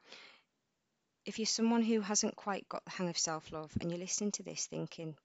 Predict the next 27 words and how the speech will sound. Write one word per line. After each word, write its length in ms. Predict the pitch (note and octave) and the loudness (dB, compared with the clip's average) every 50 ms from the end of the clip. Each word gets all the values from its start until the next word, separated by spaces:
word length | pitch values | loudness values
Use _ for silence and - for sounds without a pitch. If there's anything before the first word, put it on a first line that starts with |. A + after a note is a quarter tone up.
| _ _ | _ _
"Yep, 200 | - F3+ F#3 - - _ _ | -8 -6 -6 -6 -6 _ _
haven't 320 | - - F3+ E3+ F3+ F3 - | -14 -12 -8 -6 -6 -4 -4
got 100 | E3 E3 | -4 -6
it 100 | - - | -6 -8
yet," 220 | - E3 E3+ - _ _ _ _ _ _ _ _ _ _ _ _ _ - | -8 -8 -10 -10 _ _ _ _ _ _ _ _ _ _ _ _ _ -6
think 260 | - - G#3+ A3 - | 0 2 4 4 4
about 220 | - - A#3 - - | 2 0 0 0 0
the 60 | - | -4
past 360 | - - G3+ F3+ - - - - | -10 -8 -6 -4 0 0 0 0
for 120 | - E3 | -2 -4
a 60 | D#3 | -6
minute, 260 | D3+ D3+ C#3+ - - _ _ _ _ _ _ _ _ _ _ _ _ _ _ - | -6 -6 -8 -10 -12 _ _ _ _ _ _ _ _ _ _ _ _ _ _ -4
about 200 | - F3+ - - | -2 -2 -2 -2
the 80 | F3 | -6
things 360 | F3 - - G3 G3 G3+ F#3+ | -10 -2 2 2 4 4 2
you've 100 | G#3 G3 | 0 -2
wanted 480 | F#3 F#3 F#3+ F#3 F3+ - - - E3 - | -2 0 0 0 0 -2 -4 -6 -4 -4
and 160 | E3 E3+ E3 | -2 -4 -4
got, 260 | - E3 D#3+ D#3 - _ _ _ _ _ _ _ _ _ _ _ _ _ _ _ _ _ _ _ | -4 -6 -6 -8 -8 _ _ _ _ _ _ _ _ _ _ _ _ _ _ _ _ _ _ _
a 40 | - | -8
house, 440 | D#3+ - F3+ F3 F3 F3+ - - - | -2 2 2 4 4 2 0 -2 -4
a 40 | E3+ | -4
job, 320 | D#3 - F3 E3 F3 F#3 - - - - - | -2 -2 -2 -2 -2 -4 -6 -10 -18 -20 -20
a 40 | - | -14
partner, 640 | - - F#3 F3 F3 - - F3+ F3 F3 F3 E3+ - _ _ - | -6 -4 -2 0 0 0 0 -2 -2 -4 -4 -8 -12 _ _ -4
a 60 | - | 0
new 300 | F3 F3 F3+ F3+ F3+ F3 | 2 2 2 2 0 -4